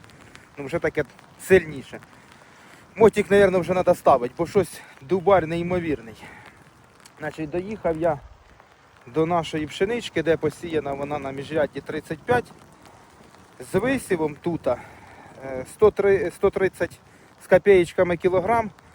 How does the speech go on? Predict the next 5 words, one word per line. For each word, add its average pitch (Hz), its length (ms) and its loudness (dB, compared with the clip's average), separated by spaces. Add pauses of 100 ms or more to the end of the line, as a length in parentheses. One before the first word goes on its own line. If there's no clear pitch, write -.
(960)
е, 139 380 -4 (180)
три 208 380 4 (260)
і 180 100 2
один 180 340 4
мільйона, 170 560 2